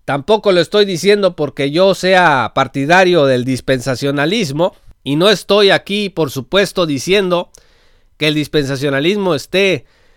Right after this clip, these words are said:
en un error garrafal, ni mucho menos. Lo que estoy diciendo es que no podemos decir hoy que Israel ha sido desechado como pueblo escogido por Dios, porque la Escritura dice con claridad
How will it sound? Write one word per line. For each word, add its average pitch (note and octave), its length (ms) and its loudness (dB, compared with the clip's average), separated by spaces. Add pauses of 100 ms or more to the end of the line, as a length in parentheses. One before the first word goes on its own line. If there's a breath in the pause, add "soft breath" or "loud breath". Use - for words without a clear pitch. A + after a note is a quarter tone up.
(120)
en C3+ 160 -4
un G3 140 0
error F#3 340 2
garrafal, D#3+ 720 2
ni D3+ 60 -4
mucho C3+ 280 -6
menos. F3 560 0 (480 soft breath)
Lo D3+ 180 -4
que D#3+ 80 -6
estoy A#3 240 2
diciendo A#3+ 500 2
es G#3 140 0
que G3+ 140 0
no G#3 220 0
podemos G#3 420 2
decir D#3+ 500 -4 (140)
hoy E3+ 480 4 (220)
que E3+ 480 2 (220)
Israel F#3+ 640 2
ha G3+ 100 4
sido A3 340 -2
desechado F#3 720 0
como C#3 320 -6
pueblo F#3 560 0 (100)
escogido D#3 800 -2 (160)
por G3+ 140 2
Dios, C#4 460 2 (100)
porque E3+ 560 0 (160)
la E3+ 160 2
Escritura G#3 480 2
dice G#3 320 -2
con D#3+ 180 0
claridad E3 600 2